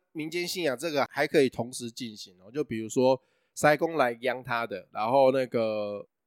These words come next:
师父佛教来念他、诵他的经，只要时间错开就可以做了。像我们家就是这样子，就是师公来做他的法事，然后诵经团就是在另外一个时间来诵经。那你们家是怎么，是走什么样的宗教形式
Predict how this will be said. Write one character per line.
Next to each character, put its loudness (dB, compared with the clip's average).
师 0
父 4
佛 0
教 10
来 -2
念 -2
他、 -4
诵 4
他 -4
的 -4
经， -10
只 4
要 10
时 0
间 2
错 8
开 0
就 -8
可 -8
以 -6
做 -6
了。 -20
像 6
我 4
们 -2
家 0
就 -2
是 -2
这 -2
样 0
子， -18
就 -10
是 -2
师 2
公 0
来 0
做 8
他 8
的 2
法 -4
事， -10
然 -8
后 0
诵 8
经 -4
团 2
就 -6
是 -6
在 4
另 -2
外 2
一 -2
个 -4
时 -8
间 -4
来 -4
诵 0
经。 -10
那 2
你 0
们 -8
家 6
是 -4
怎 -10
么， -20
是 -2
走 0
什 -6
么 -6
样 0
的 -4
宗 -10
教 4
形 -10
式 -4